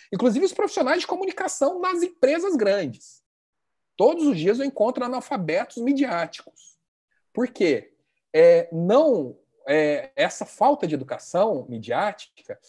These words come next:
faz com que as pessoas consumam lixos. E aí não sabe separar fake news de nada.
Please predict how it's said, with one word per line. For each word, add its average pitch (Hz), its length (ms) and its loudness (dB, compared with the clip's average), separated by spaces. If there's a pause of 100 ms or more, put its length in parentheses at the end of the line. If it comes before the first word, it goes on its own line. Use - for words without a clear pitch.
(140)
faz 214 220 -2
com 247 100 -6
que 220 100 -2
as 214 60 -2
pessoas - 320 -2
consumam 220 640 -4
lixos. - 600 -4 (160)
E 117 80 -10
aí 139 200 -2
não 311 100 -6
sabe 233 260 -6
separar 170 320 -2
fake - 280 -8
news 165 220 -4
de 214 80 -8
nada. 131 420 -10